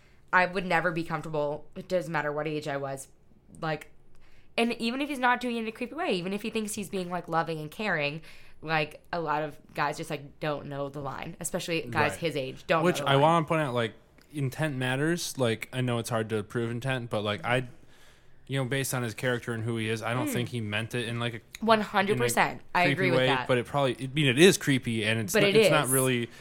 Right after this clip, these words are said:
Speaker 2: excusable, but, like,
Speaker 1: It's not taught
Speaker 2: it's
Speaker 1: to
Speaker 2: not, it, like, there's a scale to these things, and that's not as malicious as some of the things, like, that our own president has
Speaker 1: Oh,
Speaker 2: done.
Speaker 1: for sure, and I completely agree with that. However, the fact that he thinks that it's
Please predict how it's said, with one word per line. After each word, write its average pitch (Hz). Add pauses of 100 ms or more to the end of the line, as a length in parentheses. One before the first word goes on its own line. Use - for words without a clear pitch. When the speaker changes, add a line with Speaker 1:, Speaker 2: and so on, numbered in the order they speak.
(160)
Speaker 2:
excusable, 131
but, 104
like, 104 (300)
Speaker 1:
It's 196
not 240
taught 208
Speaker 2:
it's 196
Speaker 1:
to 143
Speaker 2:
not, 135 (160)
it, 135 (260)
like, 139
there's 147
a 143
scale 113
to 113
these 104
things, 101
and 104
that's 107
not 107
as 107
malicious 104
as 101
some 101 (140)
of 107
the 107
things, 104
like, 101
that 107
our 101
own 101
president 92
has 98
Speaker 1:
Oh, 247
Speaker 2:
done. -
Speaker 1:
for 247
sure, 214
and 170
I 180
completely 190
agree 165
with 170
that. 240
However, 180 (680)
the 175
fact 170
that 170
he 190
thinks 160
that 156
it's 147